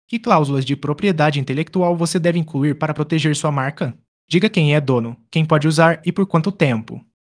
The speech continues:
Inclua a proibição de criar marcas parecidas. Como limitar o uso da minha marca sem complicar a negociação?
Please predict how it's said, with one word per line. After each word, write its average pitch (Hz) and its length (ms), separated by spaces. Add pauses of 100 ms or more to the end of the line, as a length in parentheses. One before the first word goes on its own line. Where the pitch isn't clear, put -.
(120)
Inclua 165 340
a - 20
proibição 180 440
de 143 120
criar 143 260
marcas 139 380
parecidas. 135 800 (300)
Como 254 200
limitar 175 420
o 175 40
uso 147 200
da 139 120
minha 170 220
marca 156 240
sem 202 240
complicar 196 420
a 175 40
negociação? 147 800